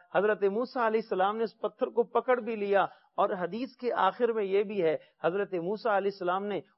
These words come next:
اس پتھر کی پٹائی بھی کی کہ تم میرے کپڑے لے کر بھاگ گئے۔ اللہ اکبر۔ مدنی چینل کے ناظرین، غور کرنا چاہیے کہ پتھر حضرت موسیٰ علیہ السلام کے کپڑے اس پر آ جائیں تو پتھر میں بھی شعور آ جائے۔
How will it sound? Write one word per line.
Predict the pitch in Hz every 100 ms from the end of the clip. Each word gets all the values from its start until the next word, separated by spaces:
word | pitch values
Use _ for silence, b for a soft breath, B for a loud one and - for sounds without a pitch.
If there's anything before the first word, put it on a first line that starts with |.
| -
اس | 185 -
پتھر | 214 247 226
کی | 220
پٹائی | 185 180 185 208
بھی | 196
کی | 175 151 _ -
کہ | 190
تم | 233 208
میرے | 196
کپڑے | 196 175 214 220
لے | 214 196
کر | 196
بھاگ | 151 156 170
گئے۔ | 160 143 _ _ -
اللہ | 156 160
اکبر۔ | 170 156 147 147 156 - _ -
مدنی | 143 165 185
چینل | 185 170
کے | 160 160
ناظرین، | 147 135 151 233 233 _ _
غور | 127 147 185
کرنا | 180 156 156
چاہیے | 156 147 143 170 226
کہ | _ _ -
پتھر | 190 254 262 - 294 196 - _ -
حضرت | 202 262 262
موسیٰ | 262 170 180 214 262 226 - _
علیہ | 160 175 220
السلام | - 160 147 190 247
کے | - 226
کپڑے | - 170 - 254 294 - b b -
اس | 208 -
پر | 254
آ | 226 175
جائیں | 175 175 226 277 _ -
تو | 214
پتھر | - 233 - 269
میں | 285
بھی | 277 269
شعور | - 214 226
آ | 190 175
جائے۔ | 180 156